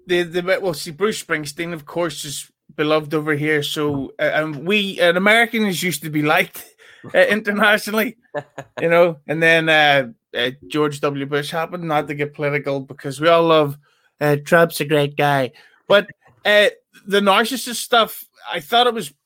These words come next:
the perfect way to bring him in as a heel, to the point that I have heard Pritchard say that before the, the ninety-three run of Hulk Hogan didn't work, the initial plan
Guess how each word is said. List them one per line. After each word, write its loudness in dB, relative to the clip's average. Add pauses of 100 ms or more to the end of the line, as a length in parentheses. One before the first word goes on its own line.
(260)
the -12
perfect -2
way 2
to -2
bring -2
him -6
in -4
as -2
a -8
heel, -4 (480)
to -2
the -6
point -2
that -6
I 2
have -2
heard 2
Pritchard -8
say -8 (640)
that 2 (760)
before 0 (320)
the, -2
the -2
ninety-three -4
run 2
of -6
Hulk 0
Hogan -2
didn't -2
work, -2 (320)
the 0
initial 0
plan 0